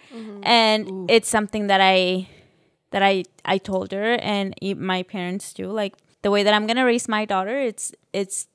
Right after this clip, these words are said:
Speaker 2: just for me, for me to do. And if you guys don't respect that, then I am gonna be forced to pull Azul away.
Speaker 3: Yeah.
Speaker 1: Mm-hmm.
Speaker 3: Yeah, I
Speaker 2: And you, they don't want that, so.
Speaker 3: Yeah.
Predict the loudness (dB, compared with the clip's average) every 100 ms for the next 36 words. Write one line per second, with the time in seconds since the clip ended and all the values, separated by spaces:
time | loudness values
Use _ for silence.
0 | -8 -6 -6 _ _ -6 -4 -4 -8 _
1 | -12 -8 -6 -6 -6 -8 -6 -4 -4 -6
2 | _ -20 -20 _ 2 4 4 0 2 4
3 | 2 -2 -6 -6 _ _ -4 -4 0 0
4 | 0 _ 4 6 4 2 -2 -2 -6 -4
5 | -6 -6 -8 -8 -8 -12 -8 -8 -8 -14
6 | -6 -4 -2 -4 -8 -6 -4 -4 _ -14
7 | -14 -16 -20 -16 -4 2 2 4 4 4
8 | 2 -2 -2 -2 -2 -6 -6 -6 -6 -8
9 | -10 -12 -8 -6 -6 -10